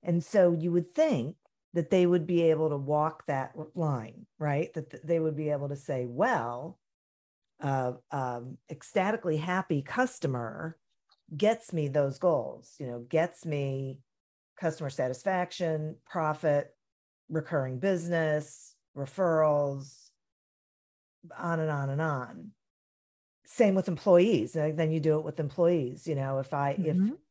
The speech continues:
Speaker 1: what does it take to, to, in order for me to hit those goals? But they're, they just don't see the connection.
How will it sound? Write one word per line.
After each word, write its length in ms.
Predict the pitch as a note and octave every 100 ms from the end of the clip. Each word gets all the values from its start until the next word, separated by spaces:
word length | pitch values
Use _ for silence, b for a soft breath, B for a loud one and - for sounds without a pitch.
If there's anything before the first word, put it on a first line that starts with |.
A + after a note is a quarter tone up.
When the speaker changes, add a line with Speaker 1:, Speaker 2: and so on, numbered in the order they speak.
| _ _ -
Speaker 1:
what 180 | D#3+ F3+
does 160 | F3
it 100 | F3+
take 380 | - F3 D#3+ D#3 - C4
to, 240 | F3+ D#3+ D#3+
to, 280 | - G3+
in 80 | G3
order 180 | G3 G3+
for 140 | -
me 140 | F#3+ F3
to 80 | E3
hit 220 | F3+ -
those 200 | D#3 D3
goals? 260 | A#3 A#3+ -
But 160 | D#3 -
they're, 240 | F3 D#3+ - -
they 180 | E3 F3+
just 380 | E3 F3+ - C#3
don't 320 | E3+ F#3 G3+
see 240 | - F#3+
the 80 | F3+
connection. 720 | F3+ D#3+ G#3 E4+ - E4 -